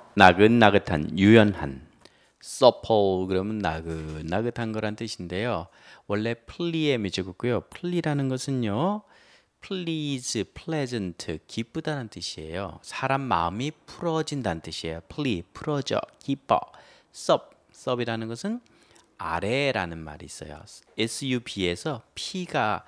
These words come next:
합쳐져서 그냥 P로 바뀌었을 뿐이에요. 아래. 그러니까 만족스럽게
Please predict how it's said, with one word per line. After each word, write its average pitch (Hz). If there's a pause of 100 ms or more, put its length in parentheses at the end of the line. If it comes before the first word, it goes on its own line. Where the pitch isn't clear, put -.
(180)
합쳐져서 104
그냥 107
P로 -
바뀌었을 98
뿐이에요. 82 (300)
아래. 90 (360)
그러니까 156 (340)
만족스럽게 127